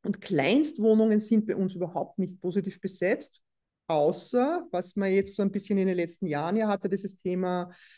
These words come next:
ähm, Tiny House Bewegung, ähm, ein, ein Loslösen von diesem Konsum,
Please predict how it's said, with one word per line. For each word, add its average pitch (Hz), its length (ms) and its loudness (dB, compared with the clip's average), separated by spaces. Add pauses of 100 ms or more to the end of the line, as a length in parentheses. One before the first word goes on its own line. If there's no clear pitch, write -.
(100)
ähm, 165 480 -2
Tiny 180 340 4
House 185 280 6
Bewegung, 160 1040 -2
ähm, 156 840 -6 (1200)
ein, 160 400 -2 (120)
ein 165 160 -2
Loslösen 175 800 4
von 170 160 -4
diesem 170 220 -6
Konsum, 185 760 4